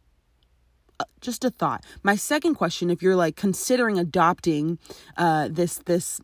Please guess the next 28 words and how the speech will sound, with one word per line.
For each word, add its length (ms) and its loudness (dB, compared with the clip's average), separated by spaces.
mentality, 720 2
are 160 6
you 140 4
trying 320 0
to 120 2
avoid 320 2
being 220 -2
perceived 540 -4
as 220 -8
clingy 600 0
or 140 -2
demanding 560 0
for 160 -4
voicing 400 0
your 140 -4
actual 420 -2
needs 280 -2
and 100 -2
expectations? 840 -10
Do 80 0
you 80 4
secretly 560 -2
desire 460 2
more 340 2
than 140 -2
what 100 -2
you're 100 -4
getting, 460 -2